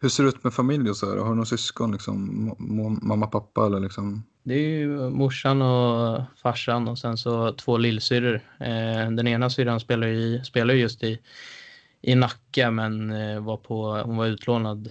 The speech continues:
Speaker 2: eller spelade på dubbellicens rättare sagt, i Hammarby förra året, eh, i Allsvenskan då.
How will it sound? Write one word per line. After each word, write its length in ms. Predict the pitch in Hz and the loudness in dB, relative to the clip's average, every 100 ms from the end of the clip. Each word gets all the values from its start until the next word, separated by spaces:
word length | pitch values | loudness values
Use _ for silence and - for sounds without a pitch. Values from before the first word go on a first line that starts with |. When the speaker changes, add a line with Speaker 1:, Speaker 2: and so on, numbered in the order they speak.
| - - | -12 -8
Speaker 2:
eller 140 | 113 | -8
spelade 240 | - 110 | -4 -4
på 60 | 110 | 0
dubbellicens 640 | 123 117 107 110 131 123 | 0 2 0 0 0 -2
rättare 220 | 107 117 | -8 -10
sagt, 320 | - 131 - 113 | -10 -14 -10 -8
i 720 | 117 113 110 110 110 107 110 | -6 -6 -6 -4 -4 -2 0
Hammarby 440 | 113 107 107 117 113 | 2 2 2 0 0
förra 220 | 110 110 | -2 -2
året, 360 | 117 - - _ _ 135 | -4 -8 -20 _ _ -10
eh, 540 | 117 117 117 123 123 120 | -6 -6 -6 -6 -6 -4
i 60 | |
Allsvenskan 580 | 110 107 - 110 - 120 | -4 -4 -2 -4 -2 -6
då. 140 | 117 | -6